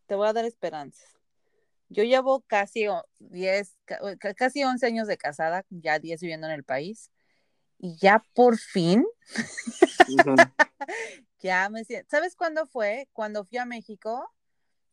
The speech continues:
Speaker 1: fue la ul-, la penúltima vez que fui a México, con toda la familia, penúltima, última vez. Y
Speaker 2: Ujú.
Speaker 1: que,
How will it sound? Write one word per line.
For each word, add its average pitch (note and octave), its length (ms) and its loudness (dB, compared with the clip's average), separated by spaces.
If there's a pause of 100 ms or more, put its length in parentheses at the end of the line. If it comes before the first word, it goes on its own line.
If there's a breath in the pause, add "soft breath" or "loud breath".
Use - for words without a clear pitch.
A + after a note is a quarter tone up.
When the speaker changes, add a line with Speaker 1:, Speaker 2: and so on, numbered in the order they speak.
(400)
Speaker 1:
fue A3+ 220 -4
la C4 220 2
ul-, C4 220 -6 (100)
la A#3+ 140 0
penúltima C4 460 -8
vez G#3 160 -8
que G#3 100 -14
fui G3+ 100 -12
a G3 40 -12
México, D#3 400 -16 (160)
con E3+ 140 -14
toda F#3 140 0
la F3 100 0
familia, D#3+ 220 -8
penúltima, A#3+ 440 -2
última F#3+ 300 -2
vez. - 260 -8 (640)
Y C3 60 -2
Speaker 2:
Ujú. C3 280 2
Speaker 1:
que, G3+ 640 2